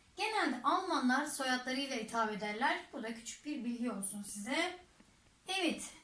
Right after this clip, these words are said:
son olarak onlar olan öznemiz kaldı. Neydi?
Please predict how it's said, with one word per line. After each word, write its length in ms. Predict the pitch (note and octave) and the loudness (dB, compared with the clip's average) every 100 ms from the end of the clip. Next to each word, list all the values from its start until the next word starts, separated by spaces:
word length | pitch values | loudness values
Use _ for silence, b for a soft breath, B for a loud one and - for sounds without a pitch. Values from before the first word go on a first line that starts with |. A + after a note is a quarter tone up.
| - - | -20 -8
son 440 | - G4 G#4+ G#4+ | -2 -2 0 0
olarak 400 | F#4 D4 C4+ C4 - - | 2 4 2 0 -10 0
onlar 600 | D#4 E4+ F4 F4+ D4+ C4 - | 2 2 2 4 2 0 -6
olan 320 | A#3 B3+ A#3 A#3 | -2 0 2 0
öznemiz 540 | C#4 C4+ D#4+ F4 - | 0 2 2 2 0
kaldı. 680 | F4+ F4 E4+ D#4 E4 E4+ E4+ - _ _ _ _ _ _ _ _ _ _ _ _ _ - | 4 4 4 4 4 2 -4 -18 _ _ _ _ _ _ _ _ _ _ _ _ _ 0
Neydi? 760 | D#4+ E4+ D4 B3+ C4 D4+ D#4 | 2 4 2 2 0 0 -2